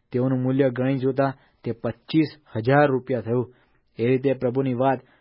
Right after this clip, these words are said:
પરાક્રમથી પ્રસરતી ગઈ ને પ્રબળ થઈ. આ બીના બન્યા પછી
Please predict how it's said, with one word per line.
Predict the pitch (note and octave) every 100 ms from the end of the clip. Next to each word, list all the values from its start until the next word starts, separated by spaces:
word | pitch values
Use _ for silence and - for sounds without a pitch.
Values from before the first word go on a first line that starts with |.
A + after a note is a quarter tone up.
| _ _
પરાક્રમથી | A#2 C3 C#3+ D3+ C#3 C3 C3 - _ -
પ્રસરતી | A#2 - C3+ B2+
ગઈ | A#2 C3 A#2 - _ _ _ -
ને | A2 B2 C3+ B2+ - _ -
પ્રબળ | B2 B2 A#2
થઈ. | - B2 A2 _ _ _ _ _ _ _ _ _ -
આ | B2
બીના | C#3+ D3 D3
બન્યા | C#3+ C#3+
પછી | C#3+ C#3+ D#3 C#3+